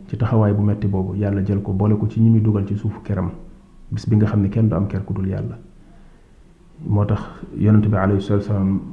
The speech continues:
wax ko ci xadiisu, "Sabaatun yudilluhumullahu fi dillihi yawma laa dilla illaa dillu." Tudd na ci, "Rajulaani tahabba fillahi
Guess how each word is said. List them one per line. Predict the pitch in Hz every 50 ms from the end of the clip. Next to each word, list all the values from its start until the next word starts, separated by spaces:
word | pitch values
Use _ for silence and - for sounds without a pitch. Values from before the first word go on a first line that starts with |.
| - -
wax | 101 - -
ko | - 104
ci | - 101
xadiisu, | - - 110 107 107 101 104 98 92 -
"Sabaatun | - 113 107 104 101 104 104 110 101 95
yudilluhumullahu | 95 104 101 101 104 98 104 110 110 104 104 101 101 98
fi | 98 104 92
dillihi | 101 104 101 101 95 98 95
yawma | 98 101 98 98 98
laa | 98 95
dilla | - 101 98 95 95 82
illaa | - 98 95 92
dillu." | 95 107 110 110 107 110 110 - - - - - - - - - - - - -
Tudd | - 113 110 107
na | 104 104 98
ci, | 101 104
"Rajulaani | 104 104 98 101 101 101 101 101 95
tahabba | 98 95 - - 107 101 101 104 101 98
fillahi | - 107 101 95 101 101 98 101 98 101